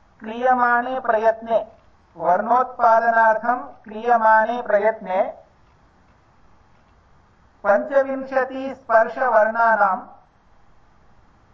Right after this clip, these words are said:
पञ्चविंशति स्पर्शवर्णानां चतुर्णां यमानां,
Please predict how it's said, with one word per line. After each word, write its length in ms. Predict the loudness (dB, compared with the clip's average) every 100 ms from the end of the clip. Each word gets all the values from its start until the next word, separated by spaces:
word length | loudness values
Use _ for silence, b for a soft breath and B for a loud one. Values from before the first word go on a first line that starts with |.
| _ _ _ _ _ _ _ -2
पञ्चविंशति 1040 | 0 0 -6 -6 -6 -4 -4 -4 -6 -14
स्पर्शवर्णानां 1160 | -6 0 0 0 0 0 2 2 2 2 0 -4 -14 _ _ _ _ _ _ _ _ _ _ _ _ -2
चतुर्णां 760 | -2 0 0 2 4 2 0
यमानां, 680 | 0 2 4 4 4 2